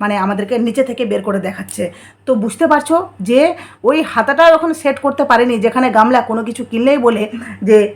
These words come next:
"যাবো গিয়ে আমি সেলাই করতে, যাবো সেলাই করতে", যেখানে ভাবো গামলা নতুন একটা কুর্তি পরেছে আর সেটা আমরা কোনোদিন দেখিনি। তাহলে ওই যে, যে ভিউয়ার্সরা আমাদের কাছে কমেন্ট করে বলেছিল যে শপিং করতে গেছিল ফকলা আর ফকলি,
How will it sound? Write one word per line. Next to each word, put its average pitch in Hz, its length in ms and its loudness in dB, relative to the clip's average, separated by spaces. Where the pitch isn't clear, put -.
"যাবো 214 320 2
গিয়ে 226 200 2
আমি 214 200 0
সেলাই 190 320 -2
করতে, 185 260 -8
যাবো 185 220 -4
সেলাই 190 260 -4
করতে", 185 300 -8
যেখানে 220 280 0
ভাবো 233 340 2
গামলা 240 240 2
নতুন 220 260 -2
একটা 302 180 0
কুর্তি 254 300 -6
পরেছে 254 460 2
আর 226 200 4
সেটা 285 260 2
আমরা 269 160 4
কোনোদিন 262 380 2
দেখিনি। 214 380 0
তাহলে 254 440 2
ওই 311 160 2
যে, 294 400 2
যে 254 240 0
ভিউয়ার্সরা 254 520 0
আমাদের 233 260 0
কাছে 233 180 -4
কমেন্ট 214 300 -2
করে 247 160 4
বলেছিল 208 460 -2
যে 214 300 2
শপিং 269 440 -2
করতে 254 280 2
গেছিল 214 320 -2
ফকলা 220 420 2
আর 208 120 6
ফকলি, 277 380 2